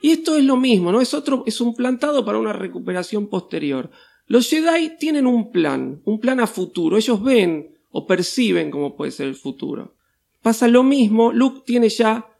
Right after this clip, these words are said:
todo eso programado y cómo va a terminar y cómo va a rescatar a sus amigos y lo lleva a cabo. Y parte de eso es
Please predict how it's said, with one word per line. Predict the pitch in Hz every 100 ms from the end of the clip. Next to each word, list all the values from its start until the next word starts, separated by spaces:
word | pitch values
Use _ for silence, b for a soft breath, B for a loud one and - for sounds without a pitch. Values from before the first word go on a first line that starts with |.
| _ _ -
todo | 320 311 277
eso | 240 240 226
programado | 208 202 196 214 254 202 180 220 277 - -
y | 175
cómo | - 226 196
va | 208
a | 214
terminar | 180 175 196 190 175 190 -
y | 151
cómo | 202 190
va | 202
a |
rescatar | 190 165 - 156 - 190
a | 151
sus | - 127
amigos | 165 185 151 165 214 - _ _ _ _ _ _
y | 240
lo | 269
lleva | 247 285 262 190
a | -
cabo. | - - 117 107 -
Y | 233
parte | 220 339 330 247 214 208
de | 214 233
eso | 208 - 247 -
es | 226 226 -